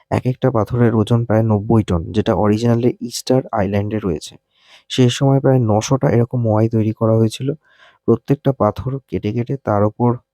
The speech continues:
শেপ করে মাথাটা বসানো হয়। এগুলোর কোনোটাই পা নেই, সবকটা এত সুন্দরভাবে নিপুণভাবে কাটা হয়েছিল, দেখে মনে হবে এক একটা মানুষ দাঁড়িয়ে আছে। এগুলোকে মোয়াই বলা হয়।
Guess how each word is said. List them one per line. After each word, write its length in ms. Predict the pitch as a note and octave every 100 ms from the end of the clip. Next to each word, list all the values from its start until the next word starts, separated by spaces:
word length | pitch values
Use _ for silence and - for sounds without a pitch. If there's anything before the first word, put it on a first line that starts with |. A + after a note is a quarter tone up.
| _ _ _
শেপ 280 | - - C3 _
করে 220 | G2 G2
মাথাটা 400 | C#3 G#2+ B2+ A#2
বসানো 360 | G2 F#2 E2 F2
হয়। 180 | G#2 B2 _ _ - - -
এগুলোর 280 | A2 C3 C3
কোনোটাই 460 | A#2+ A#2+ B2+ C#3+ -
পা 200 | A2+ A2+
নেই, 280 | G#2+ E3 F3+ _ -
সবকটা 480 | - A2 - B2+ -
এত 200 | G#2+ A#2
সুন্দরভাবে 680 | A#2 A#2+ A#2 C#3 C3 C3 B2+
নিপুণভাবে 560 | A2+ A2+ B2+ C3+ B2+ A2
কাটা 220 | F#2+ G2+
হয়েছিল, 340 | G#2 - C3 - _ - - -
দেখে 260 | A2+ C3 B2
মনে 180 | B2
হবে 140 | B2+ C#3
এক 120 | A2
একটা 240 | A2 -
মানুষ 360 | A2+ G2+ G#2+ -
দাঁড়িয়ে 280 | A2 F#2+ E2
আছে। 180 | - - _ _ _ _ _ _ _ _ _ - A2+
এগুলোকে 280 | A2+ B2 C3
মোয়াই 360 | G#2+ G#2+ A#2+
বলা 220 | A2 F#2+
হয়। 180 | F2 A2